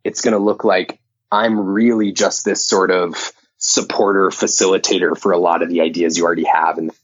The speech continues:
the directions you wanna go and things you wanna try. And I think both ends of that spectrum can still provide just as much agency and autonomy, because we've really looped that person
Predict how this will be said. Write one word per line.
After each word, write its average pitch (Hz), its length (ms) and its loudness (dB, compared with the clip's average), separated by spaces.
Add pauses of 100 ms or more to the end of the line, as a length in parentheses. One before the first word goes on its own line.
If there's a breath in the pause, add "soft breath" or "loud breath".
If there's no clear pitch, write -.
(140)
the 90 80 -2
directions 80 440 -2
you 80 80 -4
wanna 80 160 -4
go 76 200 -2
and 80 120 -8
things 76 200 -12
you 76 80 -6
wanna 76 160 -4
try. 80 280 0
And 78 100 -6
I - 60 -4
think - 340 -4
both 107 300 2
ends 104 200 2
of 92 80 -2
that 90 180 0
spectrum 87 420 -2
can 87 160 -4
still 90 440 0
provide 82 680 0 (260 soft breath)
just - 340 0
as 82 120 0
much 85 300 0
agency 85 480 0
and 82 100 0
autonomy, 85 680 -2 (200 soft breath)
because 92 260 -2
we've 85 120 0
really 87 280 2
looped 87 380 -2
that 80 200 0
person 87 440 0